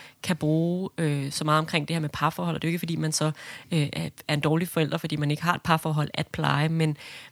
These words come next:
men at man, øhm, at man så vil kunne bruge nogle af de her ting i forhold til,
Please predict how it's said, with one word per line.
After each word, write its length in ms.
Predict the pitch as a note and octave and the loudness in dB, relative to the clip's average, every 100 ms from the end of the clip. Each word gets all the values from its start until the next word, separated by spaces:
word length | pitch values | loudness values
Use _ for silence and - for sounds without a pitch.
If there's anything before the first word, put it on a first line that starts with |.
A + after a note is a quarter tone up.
| - | 0
men 240 | E3 D3+ | 2 4
at 140 | D3 | 0
man, 340 | D3+ D3+ C#3+ D3 | 2 2 2 2
øhm, 300 | C#3 C3+ C#3 - _ _ _ _ - - _ - | 0 -2 -6 -12 _ _ _ _ -20 -20 _ -4
at 120 | D#3+ | 2
man 160 | D3+ | 2
så 180 | D3 E3 | 4 2
vil 120 | D#3+ | 0
kunne 160 | E3+ D#3 | -2 -4
bruge 200 | D#3 D#3 | -2 0
nogle 240 | E3 G3 | 0 0
af 60 | A#3+ | -2
de 100 | A3+ | -2
her 120 | A3 | -6
ting 360 | - A3+ G#3+ - | -6 -6 -6 -8
i 40 | |
forhold 420 | - F3+ F3+ E3+ | -4 -2 0 -2
til, 300 | D#3+ - E3+ | -4 -4 -4